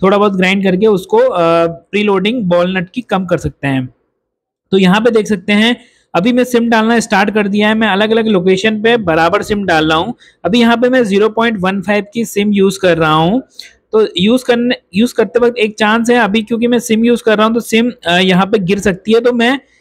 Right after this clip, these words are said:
क्या करूँगा, इसको, अ, अंदर डालने के बाद, दोनों बॉल नट के बीच में डालने के बाद थोड़ा सा बेंड कर दूंगा, ताकि, अ, इसके चांसेस जो गिरने के हैं, वो कम हो जाएं और, अ, ये लूज ना हो। क्योंकि कहीं ना कहीं अगर, अ,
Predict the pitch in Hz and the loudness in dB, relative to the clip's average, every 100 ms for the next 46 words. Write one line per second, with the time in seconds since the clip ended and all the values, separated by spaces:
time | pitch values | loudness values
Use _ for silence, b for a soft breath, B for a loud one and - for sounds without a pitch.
0 | b - 214 220 226 240 226 - 233 233 | b -4 -2 0 0 0 -2 0 2 2
1 | 180 175 180 185 185 170 180 214 196 175 | 2 0 2 0 0 -2 -2 0 0 0
2 | 190 202 208 180 185 196 170 180 180 202 | 0 -2 -2 0 0 -2 -2 -2 0 0
3 | 180 170 185 180 190 175 180 196 190 170 | 0 0 -2 -2 -4 -2 -6 -4 -2 0
4 | 175 196 185 190 185 185 208 180 170 185 | 0 0 0 -2 0 0 0 0 -2 -2
5 | 190 170 170 208 202 165 160 233 254 B | -2 -2 0 -2 -2 -4 -2 -2 -2 B
6 | B B B B 160 165 180 185 180 - | B B B B -2 0 2 0 -4 -6
7 | 180 - 254 214 185 185 247 220 214 208 | -6 -4 -2 0 -2 0 0 0 0 0
8 | 190 190 208 214 214 220 196 190 180 185 | 0 0 -2 0 0 0 -2 -2 -2 0
9 | 190 185 190 220 - 170 175 190 190 165 | 0 0 0 0 -2 -2 0 0 0 0
10 | 156 135 - 180 202 180 214 170 165 165 | -2 -8 -4 0 0 2 0 0 0 2
11 | 160 143 - b b - 190 233 214 185 | 2 0 -4 b b -6 -2 -2 0 0
12 | 208 220 214 226 185 185 220 220 170 175 | 0 0 0 2 2 2 0 0 -2 2
13 | 180 180 | 2 2